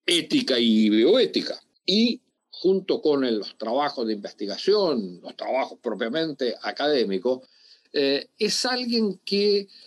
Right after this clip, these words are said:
reflexiona sobre los, sobre distintos fenómenos que nos ocurren desde una perspectiva filosófica. Ahora, uno de sus trabajos más importantes en el último tiempo ha tenido que ver con los temas de,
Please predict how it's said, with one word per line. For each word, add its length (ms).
reflexiona 880
sobre 540
los, 180
sobre 280
distintos 520
fenómenos 640
que 80
nos 160
ocurren 600
desde 320
una 380
perspectiva 2250
filosófica. 640
Ahora, 540
uno 220
de 80
sus 100
trabajos 540
más 200
importantes 600
en 80
el 60
último 320
tiempo 520
ha 60
tenido 300
que 100
ver 160
con 120
los 180
temas 380
de, 380